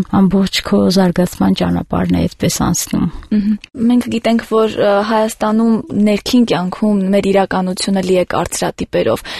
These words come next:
Speaker 2: Հասարակական որ կարծրատիպերն են ձեզ խանգարում, կաշկանդում աշխատել։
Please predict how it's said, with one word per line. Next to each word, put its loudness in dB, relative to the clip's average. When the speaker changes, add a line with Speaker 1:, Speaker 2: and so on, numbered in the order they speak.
Speaker 2:
Հասարակական -2
որ 2
կարծրատիպերն -2
են -4
ձեզ -4
խանգարում, 0
կաշկանդում -6
աշխատել։ -8